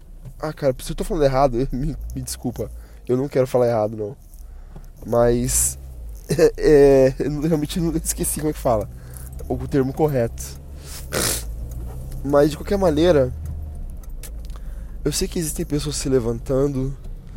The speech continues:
eu sei que existem pessoas, é, poxa, que fazem um trabalho lindo pelo mundo, mas eu sei que esse também é meu trabalho. Eu tive um sonho uma vez com Deus.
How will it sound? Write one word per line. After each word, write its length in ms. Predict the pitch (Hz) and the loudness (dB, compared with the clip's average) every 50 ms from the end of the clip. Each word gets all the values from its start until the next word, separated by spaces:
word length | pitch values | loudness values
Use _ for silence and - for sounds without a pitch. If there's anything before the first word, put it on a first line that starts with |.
| - - - - - | -12 -12 -14 -10 -8
eu 60 | - 131 | -8 -6
sei 160 | - 147 147 | -4 -4 -4
que 120 | - 156 | -4 -4
existem 360 | 143 123 120 127 - - 135 | -4 -4 -4 -6 -6 -6 -6
pessoas, 920 | 123 - 123 - - - 139 131 127 120 117 117 110 110 - - - - - - - - - - - - - - - - - - | -4 -4 -2 -4 -2 -2 0 0 2 2 2 0 -2 -4 -6 -10 -12 -12 -14 -16 -16 -18 -18 -18 -20 -20 -20 -18 -18 -16 -12 -8
é, 420 | 117 110 101 98 101 95 87 78 67 - - - - - - - - - - - - - - - - - - - - - - | -6 -6 -4 -4 -4 -4 -6 -8 -10 -12 -16 -18 -20 -20 -20 -20 -20 -20 -20 -20 -20 -20 -20 -20 -20 -20 -20 -20 -20 -12 -6
poxa, 280 | 180 170 165 - 135 123 | -6 -6 -4 -4 -6 -6
que 160 | - - 156 | -8 -10 -10
fazem 280 | - - 165 165 180 170 | -4 -2 -2 -2 -2 -2
um 20 | |
trabalho 320 | - 147 151 156 160 147 | 0 0 2 2 2 0
lindo 320 | 135 127 139 156 165 143 127 | -2 -2 -2 -2 -2 -2 -2
pelo 200 | 143 139 127 123 | -2 -2 -2 -2
mundo, 420 | 113 123 131 147 160 156 156 160 - - - - - - - - - - - - - - - - | -2 -2 -2 -2 -2 -2 -4 -6 -6 -8 -8 -8 -8 -8 -8 -8 -8 -8 -8 -8 -8 -8 -8 -2
mas 180 | - 135 147 156 | 2 2 4 4
eu 60 | 160 | 2
sei 180 | - - 190 - | 0 -2 -4 -4
que 120 | - - | -4 -6
esse 140 | - - - | -6 -6 -2
também 280 | - 196 170 160 175 | -2 0 2 4 2
é 40 | 185 | 2
meu 280 | 180 165 151 165 175 165 | 2 2 2 2 2 2
trabalho. 560 | - 156 139 120 120 113 110 101 101 98 - - - | 2 0 0 2 4 4 4 2 0 -2 -6 -4 -2
Eu 180 | 127 151 160 | -2 -2 -2
tive 240 | - - - 156 170 | -2 -6 -6 -6 -6
um 80 | 175 175 | -6 -6
sonho 400 | - - - 143 135 151 160 151 | -6 -4 -2 -2 -2 -2 -2 -2
uma 140 | 139 135 | -2 -2
vez 320 | 127 117 131 135 143 - - | -2 -2 -4 -4 -4 -6 -8
com 380 | - - - - 160 170 196 | -8 -8 -6 -6 -6 -4 -4
Deus. 760 | 202 180 139 131 131 143 151 135 123 - - - - - - | -6 -6 -4 -2 0 0 0 -2 -2 -4 -6 -8 -8 -8 -8